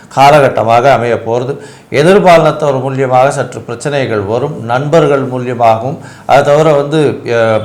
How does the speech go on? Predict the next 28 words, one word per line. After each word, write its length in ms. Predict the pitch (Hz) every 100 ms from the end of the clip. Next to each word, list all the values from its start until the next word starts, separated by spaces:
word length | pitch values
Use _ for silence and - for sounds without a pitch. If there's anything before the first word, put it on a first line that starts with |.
| -
ப-, 260 | 101 -
பார்ட்னர்ஷிப் 540 | 156 - 190 160 143 110
பிசினஸ் 400 | 131 135 143 -
பண்றவங்க, 500 | 123 101 101 98 87
அதாவது 600 | 104 110 120 127 123 -
கூட்டு 300 | 151 165 165
தொழில்ல 440 | 135 139 135 120
வந்து 240 | 117 123 139
பிரச்சனைகள் 520 | 120 - 139 123 113
வரக்கூடிய 600 | 104 113 - 107 107 151 - - - -
வாய்ப்புகள் 580 | 127 156 156 151 139 131
இருக்கும். 320 | 135 165 143
இருந்தாலும் 640 | 135 170 165 131 123 143
அதீத 360 | 127 165 185 156
முதலீடு 480 | 131 139 139 127
செய்ய 280 | 139 127 135
தேவையில்லை. 600 | - 120 113 110 113 170 - - -
கூட்டு 380 | - 170 180 180
தொழிலில் 520 | - 160 160 180 156
லாபங்கள் 540 | 127 156 208 214 196 156
அதிகமாக 540 | 143 143 139 135 135
வரக்கூடிய 540 | 131 120 - 117 110 110
வாய்ப்புகள் 520 | 110 107 113 151 151
நிச்சயமாக 560 | 120 120 127 120 123
இருக்கும். 420 | 104 110 107 107 95
பொறுமையாக 580 | 143 156 165 160 151 135
இருக்கிறது 360 | 120 123 135 123
நல்லது. 440 | 123 135 139 -